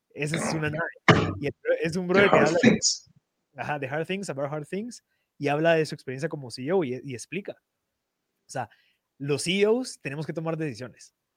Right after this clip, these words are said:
Speaker 1: Tenés que tomar decisiones porque el, el,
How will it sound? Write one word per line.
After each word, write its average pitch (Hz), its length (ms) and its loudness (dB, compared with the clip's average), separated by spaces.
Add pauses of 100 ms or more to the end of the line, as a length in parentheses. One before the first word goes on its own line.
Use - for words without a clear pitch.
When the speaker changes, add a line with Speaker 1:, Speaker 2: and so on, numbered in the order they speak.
(160)
Speaker 1:
Tenés 170 300 -2
que 214 80 -2
tomar 196 220 -6
decisiones 190 640 -6
porque 147 320 -8
el, 127 240 -8
el, 131 340 -10